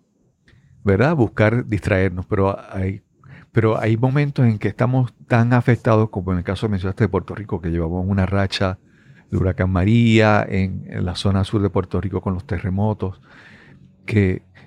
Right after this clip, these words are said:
que, que no es como que, es como que casi esencial. Necesitamos distraernos un poco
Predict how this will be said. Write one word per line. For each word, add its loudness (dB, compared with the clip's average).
que, 2
que 4
no 4
es 2
como -2
que, -2
es -14
como -2
que 0
casi 0
esencial. 0
Necesitamos -2
distraernos 2
un 0
poco -2